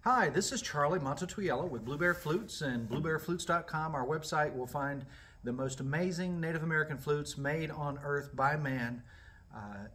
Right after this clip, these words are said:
that you've ever heard of. I hope that really sinks in. <laughs> Uh, anyway, uh, today is just a quick little video for any of you who are making flutes for the first time, or if you're using mine or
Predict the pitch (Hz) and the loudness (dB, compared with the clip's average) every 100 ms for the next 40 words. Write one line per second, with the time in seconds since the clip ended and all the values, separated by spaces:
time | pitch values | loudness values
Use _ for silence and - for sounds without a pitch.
0 | - 131 123 135 120 127 127 120 101 95 | -12 -6 -6 -4 -4 -2 -2 -2 -4 -6
1 | - - - - - - - - - - | -12 -20 -20 -20 -20 -20 -20 -20 -20 -20
2 | - 117 143 143 135 131 127 123 135 110 | -10 -4 -2 0 0 0 -2 -4 -4 -4
3 | 107 95 - - - - - - - - | -6 -8 -12 -18 -18 -18 -20 -8 -8 -8
4 | - - - - - - - - 127 240 | -12 -12 -8 -10 -8 -12 -12 -12 -10 -10
5 | 226 - - 127 123 160 175 127 104 104 | -10 -14 -4 -2 2 6 6 4 -4 -8
6 | - - - - 147 160 175 208 190 175 | -14 -18 -18 -8 -2 4 6 6 4 2
7 | 160 156 - 175 180 202 190 165 139 139 | 0 -2 0 0 2 2 0 0 0 2
8 | 135 135 139 156 175 147 151 151 151 151 | 2 2 0 0 -2 -2 -2 -2 -2 -4
9 | 143 139 139 135 131 135 127 123 120 113 | -4 -2 0 0 -2 -2 -2 0 0 0
10 | 139 151 160 147 151 151 - 143 - 160 | 0 0 -2 0 -2 -2 -6 -4 0 0
11 | - 175 160 160 160 156 143 131 123 120 | 2 0 2 2 0 -2 -2 0 0 0
12 | 123 117 131 131 123 123 123 127 139 139 | -2 -2 -2 -2 -2 0 0 0 0 0
13 | 113 | -2